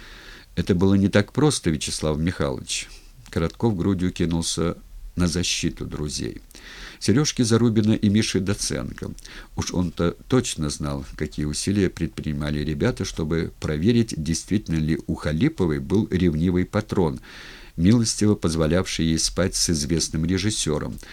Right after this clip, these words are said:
Но любой другой шаг вправо-влево, считающий побегом, за который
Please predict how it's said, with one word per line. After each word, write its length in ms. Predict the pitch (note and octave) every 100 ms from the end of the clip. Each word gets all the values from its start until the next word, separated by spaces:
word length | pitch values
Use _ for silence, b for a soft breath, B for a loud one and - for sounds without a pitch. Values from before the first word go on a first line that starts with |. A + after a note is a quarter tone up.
| B B
Но 100 | F2
любой 280 | F2 D2+ F2
другой 380 | D#2 E2 C#3 E3
шаг 340 | - D2 -
вправо-влево, 800 | - D#2+ D2 D2 F2 F2+ D2 B1+ B1+
считающий 840 | - - - D2 D2+ - - C#2+ - -
побегом, 480 | E2+ D#2+ C2+ - - B B B B B
за 200 | F2 E2+
который 400 | E2+ E2+ D#2 D#2+